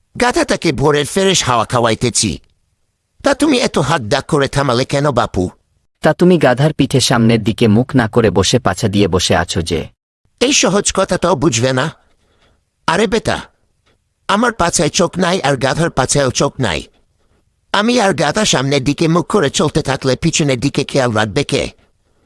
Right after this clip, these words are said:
Speaker 1: পিছন থেকে কোনো বিপদ আপদ এলে আমরা তো কেউই দেখতে পাবো না। তাই আমি উল্টো হয়ে বসে পিছনের দিকে খেয়াল রাখছি, আর গাধাটা তো সামনের পানে কি আছে তা তো দেখতেই পাচ্ছে।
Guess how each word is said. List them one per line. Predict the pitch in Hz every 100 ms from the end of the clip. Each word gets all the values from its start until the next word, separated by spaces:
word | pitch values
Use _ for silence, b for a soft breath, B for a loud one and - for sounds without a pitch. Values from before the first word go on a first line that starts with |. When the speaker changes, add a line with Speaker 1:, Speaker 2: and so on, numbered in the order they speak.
| _ _ _ -
Speaker 1:
পিছন | 330 247 226
থেকে | 208 208
কোনো | - 190 147
বিপদ | 131 - 123
আপদ | 156 - 131
এলে | 143 123
আমরা | 123 139 127
তো | 175
কেউই | - 196 175
দেখতে | 180 - 196
পাবো | 143 107 110
না। | 85 - - _ _ _
তাই | 240 214
আমি | 202 220 214
উল্টো | 214 240
হয়ে | 180 196
বসে | 160 175 208
পিছনের | 196 156 196 147 113
দিকে | 143 139
খেয়াল | - 131 117
রাখছি, | 123 - - 175 143 -
আর | 151
গাধাটা | 131 165 180 185
তো | 214 165
সামনের | 147 127 156 185
পানে | 147 135
কি | - 143
আছে | 127 - 139
তা | 131
তো | -
দেখতেই | 135 147 - 165
পাচ্ছে। | 123 110 -